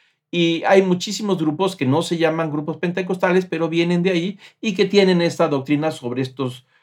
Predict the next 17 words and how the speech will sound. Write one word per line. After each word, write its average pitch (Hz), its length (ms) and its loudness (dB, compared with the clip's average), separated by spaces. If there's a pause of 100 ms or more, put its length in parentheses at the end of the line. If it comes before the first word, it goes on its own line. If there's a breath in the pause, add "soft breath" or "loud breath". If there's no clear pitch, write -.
(140)
dones. 113 380 0
Para 180 300 4
ellos 240 600 0 (800)
son 208 320 4
los 185 140 4
únicos 165 340 0
dones 156 400 2
válidos, 113 600 -2 (520)
los 120 200 -4
nueve 143 320 4
dones 135 300 0
de 123 80 -6
los 107 180 -10
que - 120 -20
hablábamos 120 460 -2
al 104 120 -12
principio. 190 600 -4